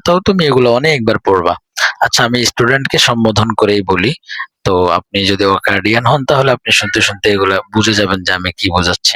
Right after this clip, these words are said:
এরপরে এখানে আছে যে আক্তুবু, মানে আমি লিখি, মানে তুমি স্টুডেন্ট, তুমি এগুলো লিখবা। তো লিখার জন্য আমরা কি বলছি, যে বইতেই প্রথমে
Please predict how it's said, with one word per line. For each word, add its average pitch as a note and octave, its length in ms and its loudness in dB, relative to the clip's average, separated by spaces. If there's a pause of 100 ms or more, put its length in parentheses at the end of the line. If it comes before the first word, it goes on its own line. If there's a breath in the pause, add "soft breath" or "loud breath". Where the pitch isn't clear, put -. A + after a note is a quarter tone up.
(800 loud breath)
এরপরে D#3+ 360 0
এখানে C3 240 0
আছে A2 280 0
যে A2+ 100 4 (440)
আক্তুবু, G2 340 4 (200)
মানে G2 240 -2
আমি G2 300 0
লিখি, G2+ 400 0
মানে F#2+ 260 -2 (800)
তুমি G2+ 240 2 (200)
স্টুডেন্ট, A#2 480 0 (120)
তুমি G#2 200 0
এগুলো G2+ 220 2
লিখবা। F#2+ 400 -2 (600 loud breath)
তো - 120 -10
লিখার A2 320 0
জন্য B2 260 0
আমরা A2+ 240 2
কি A#2 140 -4
বলছি, G2+ 320 0 (220)
যে G2+ 160 -4
বইতেই A#2+ 500 0
প্রথমে G#2+ 460 0